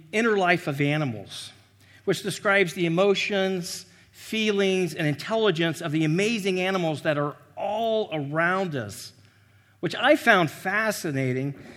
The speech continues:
because the book, it talked about this bird, a bird called a magpie, that were flying all around Priest Lake. And I learned that the male and female magpies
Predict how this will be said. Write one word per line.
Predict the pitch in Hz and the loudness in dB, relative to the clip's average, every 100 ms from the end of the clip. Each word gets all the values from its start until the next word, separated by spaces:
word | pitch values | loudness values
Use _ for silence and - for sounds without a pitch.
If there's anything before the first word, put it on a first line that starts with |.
| - | -2
because | 196 175 196 190 156 - - - - | 2 4 6 4 2 -6 -16 -20 -4
the | 185 | -2
book, | 160 254 254 | 2 2 2
it | 185 | -2
talked | - 220 226 | 0 0 0
about | 202 185 175 175 | 0 2 2 0
this | 175 139 | -4 -2
bird, | - 208 202 160 | 0 2 4 4
a | 139 | 2
bird | 196 208 175 | 2 0 0
called | - 180 156 | -2 0 0
a | 131 | 0
magpie, | 143 160 190 202 185 - 151 123 113 110 107 - - | 0 2 2 2 0 -6 -6 -4 -4 -6 -10 -18 -12
that | - | -10
were | 160 | -8
flying | - 190 180 160 151 - | -8 -4 0 0 0 -4
all | 170 190 190 185 | -2 0 0 -2
around | 160 160 160 139 131 131 131 - | -2 0 2 2 0 -4 -6 -8
Priest | - 156 - | -6 -4 -2
Lake. | 151 120 - - _ _ _ _ _ _ _ - - - | -2 -2 -8 -20 _ _ _ _ _ _ _ -20 -20 -8
And | 202 202 | 2 4
I | 190 | 6
learned | 233 254 240 | 6 4 4
that | 220 - | 2 4
the | 190 | 2
male | 170 202 233 226 214 | 4 4 4 4 4
and | 175 | 2
female | - 214 202 190 | -2 -2 0 0
magpies | 175 185 196 185 180 156 147 131 | 0 0 0 0 0 2 0 -4